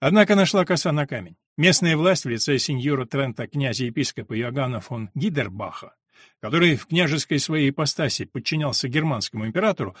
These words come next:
а не Риму, отнюдь не собиралась закрывать дело, поскольку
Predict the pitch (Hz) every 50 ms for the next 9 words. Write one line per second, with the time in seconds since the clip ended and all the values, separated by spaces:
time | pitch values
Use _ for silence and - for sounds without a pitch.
0 | - - 143 127 143 139 143 139 98 - 95 - _ _ _ _ _ - 240 226
1 | 285 302 294 285 285 240 - 269 220 233 220 185 156 151 151 139 - - - _
2 | - - 131 131 175 156 180 175 160 143 135 135 135 135 127 123 123 - - 143
3 | 131 - - 175 160 - 175 151 -